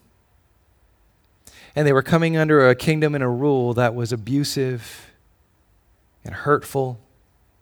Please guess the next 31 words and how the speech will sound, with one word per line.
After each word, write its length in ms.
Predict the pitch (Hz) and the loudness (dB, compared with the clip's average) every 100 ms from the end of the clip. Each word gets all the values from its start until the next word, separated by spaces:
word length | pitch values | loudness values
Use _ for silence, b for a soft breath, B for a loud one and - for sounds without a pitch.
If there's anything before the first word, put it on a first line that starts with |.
| _ _ _ _ _ _ _ - b b b - | _ _ _ _ _ _ _ -20 b b b -8
And 100 | 123 | -4
they 60 | |
were 100 | 113 | -2
carrying 540 | 110 - 165 170 147 117 | -4 -4 2 2 2 2
that 200 | 117 120 | 2 4
as 180 | 120 123 | 2 0
they 120 | 123 | -2
wrote 440 | 117 135 123 - _ _ _ _ _ _ _ _ _ _ _ _ _ _ _ | 0 0 0 -4 _ _ _ _ _ _ _ _ _ _ _ _ _ _ _
the 80 | 117 | -12
imprecatory 600 | - 151 147 - 151 135 | -2 0 0 -2 0 0
psalms 580 | - 135 135 135 127 131 | -2 -2 -2 -4 -4 -2
like 240 | 117 113 | -2 -2
Psalm 460 | - 135 127 127 123 | -4 -2 -2 -4 -6
one 140 | 123 | -6
thirty-seven, 640 | 127 117 110 - 123 110 | -4 -4 -4 -2 -2 -2
as 120 | 110 | -6
they're 120 | 135 120 | -4 -4
holding 420 | - 139 127 123 | -2 -2 -2 -4
this 120 | 117 | -6
deep 240 | 131 127 | -6 -6
in 60 | 123 | -6
their 100 | 117 | -6
heart, 300 | 107 117 110 | -4 -6 -6
saying, 220 | - 107 | -8 -8
"This 200 | 123 - | -8 -6
isn't 260 | 123 104 101 | -6 -6 -10
how 100 | 98 | -10
it's 120 | - | -12
supposed 280 | - 107 - | -16 -16 -16
to 60 | |
be. 140 | - | -20